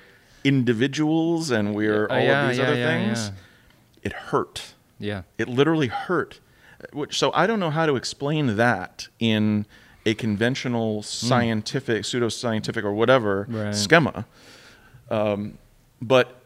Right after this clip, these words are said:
Speaker 1: I just started weeping, like, sitting
Speaker 2: Mm.
Speaker 1: right there in that amphitheater of
Speaker 2: Wow.
Speaker 1: Dionysus, because it was so strong to me.
Speaker 2: Well, you know, I think our,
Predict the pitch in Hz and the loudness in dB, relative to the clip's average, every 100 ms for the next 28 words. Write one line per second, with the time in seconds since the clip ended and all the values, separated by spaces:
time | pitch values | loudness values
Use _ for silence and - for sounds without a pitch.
0 | _ 117 - 110 127 139 - 110 92 87 | _ -8 0 0 2 -2 2 2 2 -2
1 | 156 120 85 - _ _ 101 101 - 127 | -2 -4 -8 -14 _ _ -4 0 2 4
2 | 113 117 120 123 117 95 95 95 - - | 4 2 2 2 2 2 0 -2 -6 -16
3 | 78 101 120 120 107 98 98 95 95 120 | -6 0 2 2 2 2 2 0 0 -2
4 | - 62 - 110 104 104 98 - 110 127 | -4 -6 -4 -2 -2 0 -2 -2 0 0
5 | 139 - - 101 113 101 - - - - | 0 -2 -2 0 0 -2 -6 -18 -20 -12
6 | 98 82 69 - _ - 139 127 - _ | -8 -6 -8 -14 _ 0 2 2 0 _
7 | _ _ - 151 139 135 - 151 - 127 | _ _ -4 2 4 4 2 -4 0 2
8 | 117 107 98 | 4 2 -2